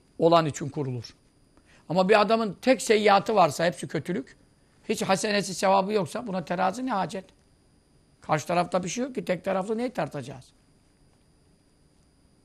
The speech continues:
Biz onlara, işte mizanı yoksa, e, miz-, hesabı kitabı yok demektir. Bu demektir suali cevabı yok.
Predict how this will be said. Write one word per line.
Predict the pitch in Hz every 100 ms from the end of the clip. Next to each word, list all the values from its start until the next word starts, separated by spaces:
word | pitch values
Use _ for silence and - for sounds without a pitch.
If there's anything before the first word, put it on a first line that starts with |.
| _ _ _ _ _
Biz | 165
onlara, | 180 180 180 185 - _ _ -
işte | 170 - 156
mizanı | 151 151 151 160 170 185
yoksa, | 233 - 277 - _ _ _ _ _ _ -
e, |
miz-, | 214 190 120 214 _ - - _ _ _ _ _ _ -
hesabı | 147 165 196 202
kitabı | 180 214 262
yok | 269 269
demektir. | 170 143 - 127 _ _ _ _ -
Bu | 175 190
demektir | 220 233 254
suali | - 196 202 196
cevabı | 202 196 240
yok. | 247 156